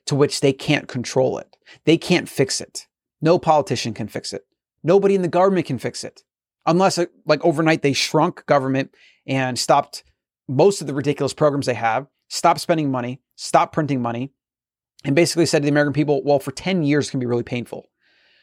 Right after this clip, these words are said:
But that's not gonna happen. We know that's not gonna happen. We know no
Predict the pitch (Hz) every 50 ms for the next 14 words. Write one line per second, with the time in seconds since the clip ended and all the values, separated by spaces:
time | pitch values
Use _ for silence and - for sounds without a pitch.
0 | _ _ _ _ _ - 143 156 165 151 - 160 151 - 147 131 117 131 127 123
1 | - 113 120 156 185 180 165 160 165 175 160 151 139 - 135 120 117 113 113 110
2 | 113 - - - - - 131 143 175 180 180 180 185 196 185 175 156 156 160 170
3 | 180 170 165